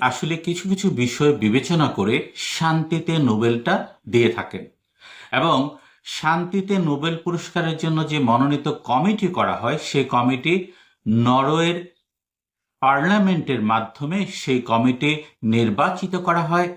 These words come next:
এবং সেই কমিটি চুলচেরা বিশ্লেষণ করে সারা বিশ্বের মধ্যে একজনকে তারা শান্তিতে নোবেল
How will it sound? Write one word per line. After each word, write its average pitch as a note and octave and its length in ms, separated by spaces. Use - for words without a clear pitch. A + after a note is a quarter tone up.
এবং B2 240
সেই G3 440
কমিটি F3+ 680
চুলচেরা F#3+ 800
বিশ্লেষণ B2+ 680
করে E3 540
সারা B2+ 440
বিশ্বের D3+ 540
মধ্যে B2+ 540
একজনকে D3 880
তারা G#2+ 260
শান্তিতে B2+ 640
নোবেল A2 520